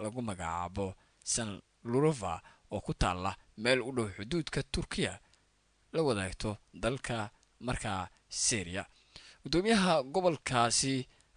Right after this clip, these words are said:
waxa uu sheegay inay ugu yaraan laba iyo toban qof ay ku geeriyoodeen gobolkiisa oo keliya. Ilaa iyo saddex dhul gariir oo is xigay ayaa waxa uu berigii hore ee saakayto ka dhacay dalkaasi,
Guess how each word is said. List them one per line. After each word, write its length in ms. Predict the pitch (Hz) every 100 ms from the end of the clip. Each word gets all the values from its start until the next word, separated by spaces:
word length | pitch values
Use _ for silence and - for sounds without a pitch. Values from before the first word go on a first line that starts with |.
| _
waxa 480 | - 127 147 135 120
uu 80 | 113
sheegay 380 | 113 113 120 127 120
inay 200 | 165 135 120
ugu 160 | 139 123
yaraan 340 | 113 131 170 -
laba 160 | 143
iyo 80 | 180
toban 260 | 160 180 196
qof 220 | 190 - -
ay 140 | 151
ku 200 | - 220
geeriyoodeen 600 | 175 151 127 127 131 87 - _ _ _ _ -
gobolkiisa 540 | 147 139 113 113 - 175 -
oo 120 | 139
keliya. 340 | - 160 120 - - _ -
Ilaa 260 | 107 127
iyo 140 | 117 113
saddex 380 | - 196 175 107
dhul 140 | 101 92
gariir 240 | 110 165 247
oo 100 | 120
is 160 | -
xigay 400 | - 95 104 120 110 - - _ _ _ -
ayaa 420 | 117 139 143 135
waxa 460 | 170 143 135 131 - _ -
uu 200 | 180 175
berigii 360 | 208 220 190
hore 240 | 180 127 135 123
ee 40 |
saakayto 500 | 113 135 151 127 - -
ka 100 | -
dhacay 360 | - 90 92 95
dalkaasi, 540 | - 120 90 85 -